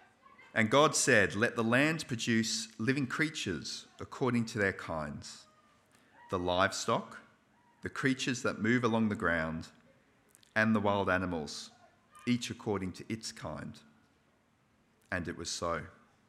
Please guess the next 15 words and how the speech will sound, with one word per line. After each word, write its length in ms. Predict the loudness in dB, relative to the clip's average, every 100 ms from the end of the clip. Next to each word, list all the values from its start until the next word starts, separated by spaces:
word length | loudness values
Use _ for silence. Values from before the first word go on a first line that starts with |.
| _ _ _ _ _ _ -20 -20 _
God 200 | 2 4
made 300 | 6 4 4
the 60 | 0
wild 280 | 2 2
animals 420 | 0 0 -2 -4 -6
according 420 | -6 -4 -2 -4
to 120 | -4
their 160 | -6 -6
kinds, 720 | -8 -10 -10 -12 -14 -16 -18 -20 -20 -12
the 100 | -6
livestock 600 | 0 4 2 2 -4 -6
according 420 | -8 -8 -4 -4 -4
to 100 | -2
their 220 | -2 -2
kinds, 640 | -4 -8 -8 -10 -14 -18